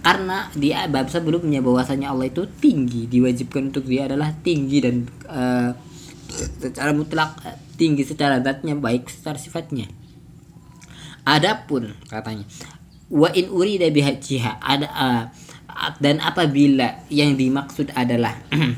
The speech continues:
eh, arah ketinggian itu meliputi Allah, berarti Allah itu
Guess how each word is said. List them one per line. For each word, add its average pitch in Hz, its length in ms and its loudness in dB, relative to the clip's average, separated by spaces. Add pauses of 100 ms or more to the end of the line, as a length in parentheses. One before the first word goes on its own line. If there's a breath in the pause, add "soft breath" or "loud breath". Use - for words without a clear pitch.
(1900 loud breath)
eh, - 480 -4
arah 139 480 4 (720)
ketinggian 131 600 4
itu 123 280 -4
meliputi 123 480 2
Allah, 147 280 -4
berarti 117 320 -8
Allah 120 280 -4
itu 120 480 -2